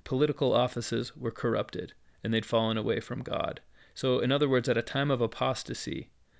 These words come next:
there was one man who was dedicated to the Lord his entire life, and that was Samuel.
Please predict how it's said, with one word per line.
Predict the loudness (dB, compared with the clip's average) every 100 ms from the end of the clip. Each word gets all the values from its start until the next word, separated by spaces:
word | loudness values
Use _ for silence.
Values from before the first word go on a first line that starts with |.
| _ -4
there | -2
was | 0
one | 0 2
man | 4 4
who | 2
was | 0 2
dedicated | 2 2 2 0 0 -2
to | -4
the | -4
Lord | -2 -2 -2 -6 -14 -10
his | -6
entire | -6 -2 0 0 -2
life, | -4 -4 -6 -14 _ _ _ _ _ _ _ _ _
and | -2 0
that | 0
was | -2
Samuel. | 0 2 0 -2 -6